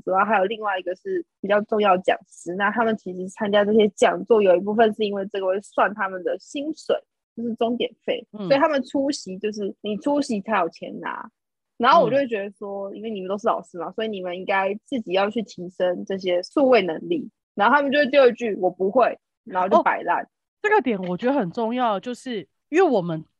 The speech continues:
Speaker 2: 大学，哦，卡西法跟我是大学同学，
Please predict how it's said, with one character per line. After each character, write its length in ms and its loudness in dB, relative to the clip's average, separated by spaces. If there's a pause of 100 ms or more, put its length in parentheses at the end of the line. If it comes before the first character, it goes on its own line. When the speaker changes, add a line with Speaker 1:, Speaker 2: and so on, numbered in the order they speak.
(140)
Speaker 2:
大 240 2
学， 340 -14 (100)
哦， 220 0 (260)
卡 220 0
西 320 -6
法 320 0
跟 160 -2
我 280 0
是 80 -6
大 200 -4
学 160 -6
同 220 -6
学， 280 0